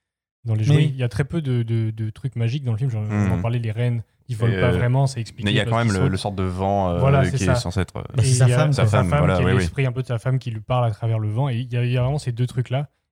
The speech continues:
Speaker 1: Et j'ai l'impression que pour moi, c'est lié, c'est qu'il y a encore la magie qui était, euh, l'amour qu'il avait pour sa femme, qui l'insuffle en fait dans les jouets,
Speaker 3: Mhm.
Speaker 1: qui est, qui est la forme d'amour qui lui reste parce que c'est, c'est ce qu'il peut donner aux autres en fait. Et j'ai trouvé que c'était assez beau et, et c'est très subtil.
Speaker 2: Ouais, ouais, c'est ça, ça, c'était bien amené.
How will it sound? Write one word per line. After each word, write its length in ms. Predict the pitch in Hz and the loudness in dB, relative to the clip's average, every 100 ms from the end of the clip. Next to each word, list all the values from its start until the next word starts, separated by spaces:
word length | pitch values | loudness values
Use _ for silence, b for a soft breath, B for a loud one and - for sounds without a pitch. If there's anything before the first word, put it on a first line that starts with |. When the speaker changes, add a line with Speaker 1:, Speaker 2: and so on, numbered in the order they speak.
| 127 | -6
Speaker 1:
Et 60 | |
j'ai 60 | 117 | -2
l'impression 460 | 123 120 120 123 147 | 0 -2 -2 -4 -4
que 100 | - | -6
pour 140 | - | -6
moi, 100 | 123 | -4
c'est 140 | 127 113 | -4 -4
lié, 220 | 113 135 | -4 -4
c'est 160 | - 107 | -4 -8
qu'il 240 | 120 123 | -2 -2
y 80 | 117 | 0
a 140 | 117 117 | -2 -2
encore 480 | 113 135 131 - 131 | -4 -2 -4 -6 -8
la 140 | 113 | -4
magie 380 | 113 117 113 123 | 0 0 -2 -8
qui 120 | - | -10
était, 300 | 113 117 117 | -12 -8 -6
euh, 180 | 107 104 - | -8 -10 -8
l'amour 260 | 110 120 - | -6 -6 -4
qu'il 100 | 110 | -6
avait 80 | |
pour 120 | 104 104 | -6 -8
sa 80 | 110 | -6
femme, 120 | 127 | -6
qui 120 | 113 | -4
l'insuffle 360 | 110 101 131 113 | -4 -4 -6 -8
en 40 | |
fait 140 | 107 117 | -8 -8
dans 140 | 107 | -6
les 120 | 104 104 | -6 -4
jouets, 180 | 110 | -4
Speaker 3:
Mhm. 320 | 90 85 90 101 _ _ _ | -4 -4 -8 -10 _ _ _
Speaker 1:
qui 100 | - 117 | -6 -4
est, 40 | 107 | -4
qui 140 | 120 | -6
est 40 | 107 | -6
la 100 | 107 | -4
forme 220 | 120 123 | -4 -2
d'amour 280 | 117 131 - | 0 0 -4
qui 100 | 113 | -6
lui 80 | 110 | -4
reste 180 | 135 | -4
parce 140 | - 104 | -6 -18
que 120 | 101 | -18
c'est, 220 | - 98 98 | -18 -20 -18
c'est 120 | 101 | -20
ce 80 | - | -20
qu'il 120 | _ | _
peut 120 | 107 | -12
donner 260 | 104 110 110 | -6 -4 -2
aux 160 | 104 | -4
autres 220 | 127 - | -6 -10
en 40 | 117 | -18
fait. 120 | - _ _ _ _ 117 | -20 _ _ _ _ -8
Et 40 | |
j'ai 80 | 113 | -6
trouvé 160 | 135 147 | -8 -8
que 40 | |
c'était 160 | 123 120 | -8 -6
assez 260 | 143 135 | -4 -2
beau 220 | 117 151 | -2 -2
et, 320 | 139 117 113 120 | -2 -2 -4 -4
et 80 | 127 | -4
c'est 200 | 139 135 | -4 -4
très 160 | - | -4
subtil. 300 | 180 165 156 147 _ _ _ - | -6 -6 -12 -14 _ _ _ -4
Speaker 2:
Ouais, 180 | 156 185 | 0 2
ouais, 120 | 190 | 2
c'est 140 | 156 143 | 2 0
ça, 120 | 143 | 0
ça, 120 | 156 | -4
c'était 220 | 160 135 120 | -6 -4 0
bien 140 | 131 | 0
amené. 240 | 127 127 | 0 -2